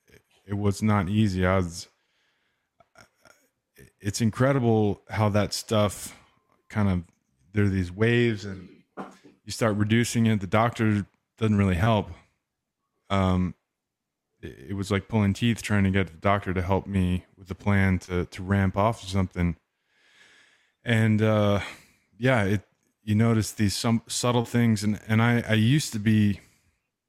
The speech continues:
um, just, I felt like this, this oversensitivity to stuff. And maybe that's because I wasn't out, you know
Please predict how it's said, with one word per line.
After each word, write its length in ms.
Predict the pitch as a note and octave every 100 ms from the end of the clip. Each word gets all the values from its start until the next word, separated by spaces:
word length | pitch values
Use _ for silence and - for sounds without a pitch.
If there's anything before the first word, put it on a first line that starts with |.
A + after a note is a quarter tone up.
| _ _ _ _
um, 460 | G2+ G2 F2 E2+ E2 _ _ _ _ _ _ _ _ _ _ _ _ _
just, 280 | G2 G2+ - _ _ _ -
I 60 |
felt 260 | - B2+ G2+
like 220 | G2+ F#2
this, 200 | F#2+ - -
this 200 | G2 - - _ _ _ _ _ _ _ _ _ -
oversensitivity 1000 | C3 B2+ - G#2+ G2 F2+ A2+ A2+ E2+ E2
to 60 |
stuff. 420 | D#2+ F2+ D2+ - -
And 160 | A2 A#2
maybe 240 | C#3 D3+
that's 240 | C3+ B2 -
because 320 | A#2 A2+ G#2+
I 40 |
wasn't 360 | G#2 G#2 G#2 G2+
out, 240 | G2+ G2 - F#2 _ _ _ _ G#2
you 60 |
know 240 | F#2+ F#2+